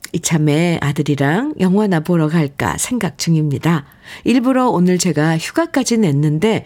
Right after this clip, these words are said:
그냥 집에 있으면 안 될 것 같아요. 신청곡은 유심초의 사랑이여입니다." 이렇게 아드님, 네, 삼 개월 만에 집에 온다는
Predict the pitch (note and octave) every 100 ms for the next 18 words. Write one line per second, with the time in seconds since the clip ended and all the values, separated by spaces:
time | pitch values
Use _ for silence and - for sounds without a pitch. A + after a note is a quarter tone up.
0 | - - - A#3 A3+ - F#3 F#3 D#3+ -
1 | E3+ F3 F3+ - - C#3 C#3 C#3 C3+ D#3
2 | - - - D#3 C3+ C#3+ D3+ - _ _
3 | _ - - - - B3+ A#3 G3+ D#3+ D3+
4 | A3+ F#4+ - - - G3+ G#3 A3 G3+ G#3+
5 | G3 G3+ - - - G3+ A3 A3+ G#3 F3+
6 | F3 - E3 E3 E3 E3 E3 D#3+ E3 D#3
7 | D#3 D3 C3 C#3 - A3 D#4 - _ _
8 | - - - - F#3+ G3+ B3 B3+ B3+ B3+
9 | B3+ A#3+ G3+ F#3 E3 E3 G#3 G#3 A#3 A3
10 | F#3+ E3 D#3+ E3+ D#3+ F3 F3 C#3